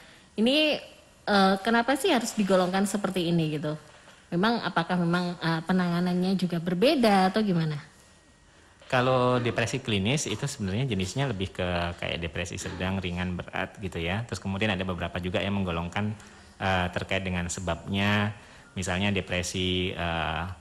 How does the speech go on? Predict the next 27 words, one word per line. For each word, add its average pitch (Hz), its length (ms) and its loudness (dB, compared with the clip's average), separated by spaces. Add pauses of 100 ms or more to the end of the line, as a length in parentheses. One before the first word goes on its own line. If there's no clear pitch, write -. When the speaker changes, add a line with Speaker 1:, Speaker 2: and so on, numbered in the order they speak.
(180)
Speaker 2:
seasonal, 101 880 -4
apa 95 240 -8
namanya, 98 400 -4 (160)
tergantung 90 480 -6
musim, 98 560 -2
ada 85 80 -4
depresi 87 480 -6
pasca 90 240 -8
persalinan 95 560 -4
dan 85 80 -2
seterusnya 85 560 -6
ya. 80 160 -6 (400)
Tapi 135 240 0
intinya 120 480 0
kalau 101 480 0
secara 92 320 -2
klinis 101 320 -2
itu 127 160 -4
dibagi 87 320 -4
tiga 90 160 -4
itu, 82 400 -4 (240)
ringan, 98 480 -2
sedang, 95 400 -4
sama 85 240 -6
berat 80 320 -4 (160)
gitu. 78 320 -8 (480)
Nah, 85 240 -4